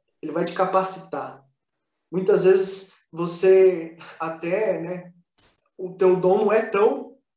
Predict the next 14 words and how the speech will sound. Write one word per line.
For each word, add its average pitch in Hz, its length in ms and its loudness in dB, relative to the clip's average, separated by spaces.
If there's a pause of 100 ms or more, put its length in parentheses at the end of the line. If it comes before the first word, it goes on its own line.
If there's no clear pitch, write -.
(160)
maravilhoso 196 760 -2
assim, 190 400 -14 (380)
mas 170 280 -12
Deus 190 200 0
vai 202 140 -6
lapidando, 226 800 -6 (680)
Deus 170 340 -6
vai 190 260 -2
melhorando. 214 840 0 (160)
Por 170 140 -10
quê? 165 400 -8
Porque - 180 -20
você 160 220 -6
entregou. 180 640 -4